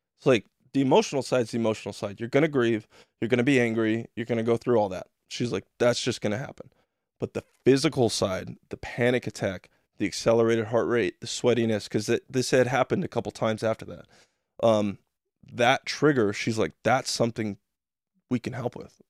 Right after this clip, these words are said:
You don't have to live like that." Um, so we started, started this process, and it was a long process, and it wasn't easy, but, um,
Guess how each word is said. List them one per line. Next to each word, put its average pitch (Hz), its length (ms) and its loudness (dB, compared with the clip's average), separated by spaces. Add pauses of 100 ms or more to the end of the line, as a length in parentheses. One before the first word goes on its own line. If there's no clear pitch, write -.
(180)
You - 100 -8
don't 123 100 0
have 131 100 0
to 113 80 -10
live 110 200 0
like - 180 -14
that." - 800 -12
Um, 101 360 0 (240)
so 127 260 4
we 113 120 0
started, 120 420 0 (680)
started 127 300 2
this 123 140 0
process, 131 500 2
and 143 80 -2
it 160 40 -2
was 165 120 -4
a 131 60 0
long 135 240 2
process, 113 520 0
and 113 80 -8
it 104 40 -4
wasn't 113 300 2
easy, 104 400 -4
but, 113 320 2
um, 107 420 -6